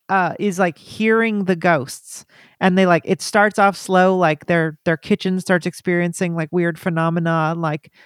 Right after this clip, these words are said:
the chairs start moving, like, the ghosts are doing, like, stacking of, like, the plates and the chairs and stuff.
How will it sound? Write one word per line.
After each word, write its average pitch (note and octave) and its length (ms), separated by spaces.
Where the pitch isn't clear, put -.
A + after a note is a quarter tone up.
the F3+ 100
chairs E3 460
start E3 240
moving, E3 580
like, F3 180
the F#3 80
ghosts E3 280
are E3+ 60
doing, F3 160
like, D3+ 160
stacking E3 680
of, D#3+ 160
like, D#3 200
the E3+ 80
plates D#3+ 400
and E3+ 120
the D#3+ 40
chairs D#3+ 460
and E3 140
stuff. D#3+ 400